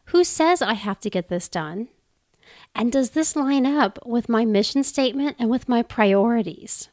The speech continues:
We talked in the last episode about identifying your priorities and establi-, and writing your mission statement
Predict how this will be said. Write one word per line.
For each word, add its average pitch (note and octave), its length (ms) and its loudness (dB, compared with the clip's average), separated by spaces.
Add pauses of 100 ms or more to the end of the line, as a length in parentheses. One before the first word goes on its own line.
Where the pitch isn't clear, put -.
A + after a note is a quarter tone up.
(600)
We A#3+ 100 0
talked A#3+ 360 -2
in A#3+ 80 2
the G#3 80 4
last G#3+ 400 -2
episode G3 580 -2
about G#3 220 0
identifying A3 840 0
your G3 100 2
priorities F#3+ 760 -2
and G#3+ 160 -2
establi-, A#3 580 -4 (160)
and G#3+ 220 -2
writing A#3 280 0
your A3 120 0
mission C#4+ 300 0
statement G3 520 -6